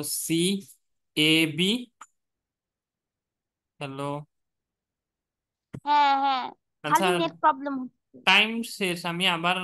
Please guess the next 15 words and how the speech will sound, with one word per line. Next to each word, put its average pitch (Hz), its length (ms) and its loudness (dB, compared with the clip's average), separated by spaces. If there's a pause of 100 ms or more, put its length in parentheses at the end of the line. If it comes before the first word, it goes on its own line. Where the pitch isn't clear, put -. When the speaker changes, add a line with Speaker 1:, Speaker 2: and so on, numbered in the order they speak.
Speaker 1:
আবার 165 260 -4 (180)
জুম 151 240 -8 (120)
লিংক 156 260 -6 (100)
দিতেছি 139 480 -6
তোমার। 123 260 -8 (1120)
Speaker 2:
কেন, 330 200 0 (720)
কয় 359 300 4
মিনিট 403 220 0
হইছে? 294 260 -4 (500)
Speaker 1:
আর 147 140 0
এক 170 180 -2
মিনিট 170 320 -2
আছে, 127 200 -10 (840)
আমি 139 140 -6
আবার 143 220 -2